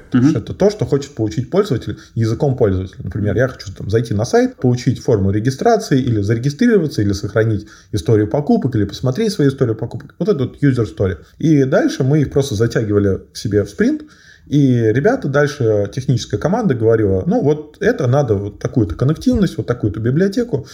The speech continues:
Speaker 1: вот такой-то метод подрубить, тестирование там займет столько-то времени», ну, соответственно, дальше уже раскладывают.
Speaker 2: Хорошо.
Speaker 1: А, обычно это просто, ну,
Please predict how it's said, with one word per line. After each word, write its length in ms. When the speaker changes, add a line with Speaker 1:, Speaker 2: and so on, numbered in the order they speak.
Speaker 1:
вот 160
такой-то 640
метод 340
подрубить, 560
тестирование 600
там 440
займет 400
столько-то 400
времени», 320
ну, 140
соответственно, 460
дальше 200
уже 180
раскладывают. 540
Speaker 2:
Хорошо. 400
Speaker 1:
А, 380
обычно 400
это 120
просто, 340
ну, 260